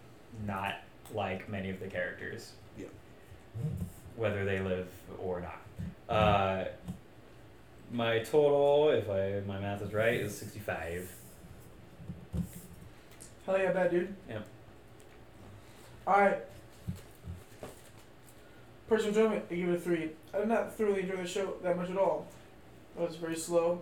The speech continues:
Speaker 3: and when you said you're looking to get scared, meh. If you're looking to watch a horror movie, yeah. That's what I look for when I watch horror stuff, is to get scared. That's what I think of when I look at horror and scary movies.
Speaker 2: See, I think this is more of a thriller than,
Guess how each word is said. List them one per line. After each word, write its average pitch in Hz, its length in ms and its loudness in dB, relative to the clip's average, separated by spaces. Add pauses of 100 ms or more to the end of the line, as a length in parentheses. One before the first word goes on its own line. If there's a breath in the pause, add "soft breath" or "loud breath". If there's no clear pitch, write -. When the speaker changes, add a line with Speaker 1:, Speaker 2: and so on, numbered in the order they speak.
(280)
Speaker 3:
and 160 300 -2 (160)
when 170 200 -4
you 170 80 -8
said 156 380 0 (420 loud breath)
you're 175 100 -4
looking 170 160 0
to 170 60 0
get 165 120 -2
scared, 190 520 -2 (100)
meh. 196 340 0
If 185 80 -6
you're 175 100 -6
looking 165 220 -6
to 170 40 -2
watch 160 160 -4
a 165 40 -4
horror 170 260 2
movie, 185 340 -4 (240)
yeah. 190 280 -2 (300 loud breath)
That's 180 160 -2
what 214 140 6
I 175 80 6
look 175 200 0
for 170 180 2
when 160 120 -2
I 156 60 0
watch 147 360 0 (160)
horror 160 200 2
stuff, 151 280 -2
is 131 120 -8
to 151 80 -10
get 147 240 -4
scared. 135 460 -4
That's 135 160 -8
what 151 120 -4
I 147 40 0
think 147 260 -8
of 131 140 -4
when 127 100 -8
I 123 40 -8 (160)
look 143 120 -6
at 127 80 -4 (120)
horror 135 260 -4
and 127 120 -12
scary 135 300 -8 (100)
movies. 123 380 -10
Speaker 2:
See, - 200 6
I 220 40 10
think 226 160 4
this 208 140 2
is 143 100 0
more 135 120 8
of 120 80 2
a 110 40 -2
thriller 107 680 -2
than, 107 360 -6